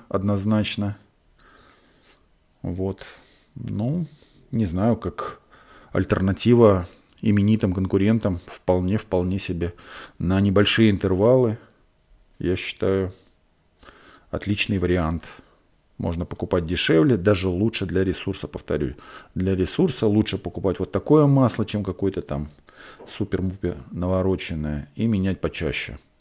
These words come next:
Опять же, потому что в масле скапливаются металлы износа, кремний, и они очень деструктивно влияют на ресурс самого мотора. Вот, тем, кому важно,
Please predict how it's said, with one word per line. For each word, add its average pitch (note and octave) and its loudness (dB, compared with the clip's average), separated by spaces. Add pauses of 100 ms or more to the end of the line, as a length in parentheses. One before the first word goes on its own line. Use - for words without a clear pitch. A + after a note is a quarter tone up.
(500)
Опять D#2 -4
же, - -10
потому F#2 -2
что - -6
в E2 -2
масле F2 -2
скапливаются C#2+ -4
металлы D2 -2
износа, G#2+ -2 (160)
кремний, A#2+ 2 (220)
и - -6
они F#2 -2
очень E2 -4
деструктивно A2 0
влияют F2 0
на D#2 -2 (960)
ресурс - -6 (360)
самого F2 -2
мотора. D#2 -2 (1700)
Вот, - -8 (240)
тем, D#2 -2
кому D2 -2
важно, C3+ 2